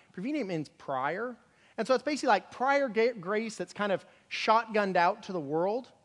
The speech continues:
would be a way we could look at that. It's just saying everyone's tossed some grace,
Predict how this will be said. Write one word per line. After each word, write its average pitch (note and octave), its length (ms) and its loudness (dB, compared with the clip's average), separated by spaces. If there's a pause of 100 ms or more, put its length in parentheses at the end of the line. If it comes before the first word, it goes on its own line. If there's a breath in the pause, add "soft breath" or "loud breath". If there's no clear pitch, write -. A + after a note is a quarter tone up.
would E3 100 -8
be G3 100 0
a E3+ 60 4
way F#3 200 4
we G3 100 -4
could E3 140 -8
look F3 160 -4
at F3 80 -8
that. F#3+ 140 2
It's F3+ 100 -10
just G3+ 120 -8
saying G3 220 -4 (300 loud breath)
everyone's A#3 540 2
tossed G#3 520 -2
some E3+ 160 -6
grace, F3+ 540 -2